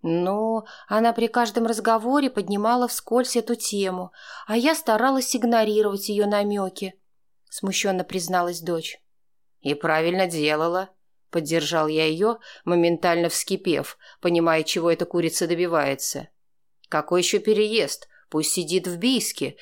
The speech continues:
и не страдает хернёй. На что она собирается жить и где?» «Но ты же знаешь маму», усмехнулась Леська.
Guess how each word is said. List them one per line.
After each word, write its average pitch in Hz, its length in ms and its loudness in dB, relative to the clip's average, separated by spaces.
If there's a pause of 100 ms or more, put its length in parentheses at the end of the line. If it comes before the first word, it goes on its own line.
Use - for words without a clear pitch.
(140)
и 135 100 -2
не 151 100 4
страдает 170 560 0
хернёй. 151 580 -2 (380)
На 135 220 -2
что 160 260 -2
она 185 180 0
собирается 190 720 0
жить 175 480 -6
и 151 160 -6
где?» 147 540 -2 (800)
«Но 233 140 4
ты 269 180 2
же 277 160 2
знаешь 285 500 2
маму», 190 460 0 (480)
усмехнулась 185 680 -2
Леська. 165 560 -4